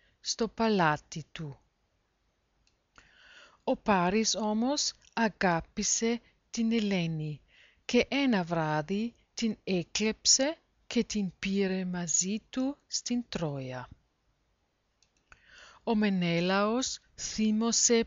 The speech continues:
πολύ, ärgerte sich, θύμωσε πολύ. Πήγε στον αδελφό του, τον Αγαμέμνονα, που ήταν βασιλιά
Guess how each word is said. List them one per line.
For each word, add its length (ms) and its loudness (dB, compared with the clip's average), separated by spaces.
πολύ, 560 -2
ärgerte 460 -6
sich, 260 -12
θύμωσε 920 -2
πολύ. 440 -6
Πήγε 500 4
στον 440 0
αδελφό 720 -4
του, 280 -4
τον 220 0
Αγαμέμνονα, 1200 -4
που 160 2
ήταν 500 2
βασιλιά 1000 -2